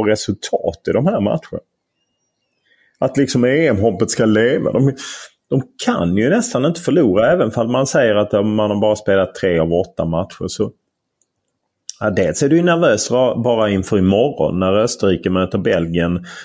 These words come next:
utan Kevin De Bruyne, att om Österrike skulle sno till sig en poäng i Bryssel, så är det ju, det är ju en riktig mardröm för Sverige i så fall.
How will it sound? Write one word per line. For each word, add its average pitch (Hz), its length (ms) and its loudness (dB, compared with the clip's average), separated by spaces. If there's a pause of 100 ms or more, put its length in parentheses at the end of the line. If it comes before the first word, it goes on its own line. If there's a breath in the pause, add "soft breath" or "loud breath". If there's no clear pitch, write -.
utan 110 480 0
Kevin 90 320 0
De 98 80 2
Bruyne, 90 460 0
att 90 200 -4
om 95 280 2
Österrike 95 580 0
skulle 101 200 -2
sno 147 280 0
till 143 200 0
sig 135 120 0
en 135 100 -2
poäng 85 420 -2
i 113 60 0
Bryssel, 135 460 -2
så - 140 -4
är 98 120 2
det 123 60 -2
ju, 113 400 0
det 104 60 0
är 107 60 2
ju 117 80 0
en 123 100 -6
riktig 123 400 -4
mardröm 101 460 0
för - 120 -14
Sverige 87 320 0
i 87 40 0
så 85 220 -2
fall. - 220 -6